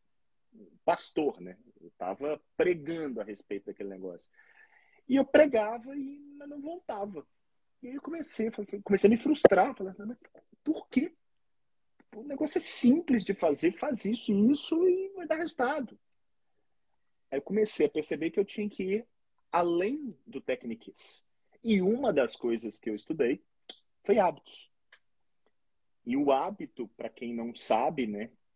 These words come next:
ele sempre vai ter um gatilho, isso gera uma ação e termina numa recompensa. Qual que é o problema, né? Hábitos bons, normalmente, a recompensa não é imediata.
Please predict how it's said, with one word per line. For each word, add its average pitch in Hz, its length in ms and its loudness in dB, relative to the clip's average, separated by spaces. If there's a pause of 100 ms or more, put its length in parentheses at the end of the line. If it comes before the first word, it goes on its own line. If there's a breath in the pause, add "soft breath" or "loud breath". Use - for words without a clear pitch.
(720)
ele 120 180 -2
sempre 240 560 0
vai 151 200 4
ter 104 380 -2 (580)
um 117 100 -2
gatilho, 117 640 0 (340)
isso 127 280 -4
gera 117 640 2 (500)
uma 120 240 -6
ação 135 480 -8 (200)
e - 40 -12
termina 208 640 -6
numa 214 160 -6
recompensa. 208 760 -6 (220)
Qual 170 120 2
que 208 60 2
é 196 40 8
o 196 40 -4
problema, 131 540 0
né? 92 160 -18 (600)
Hábitos 143 600 -4
bons, 135 340 -10
normalmente, 135 520 -6
a - 20 -14
recompensa 135 560 -4
não 143 280 -4
é 143 80 0
imediata. 127 600 0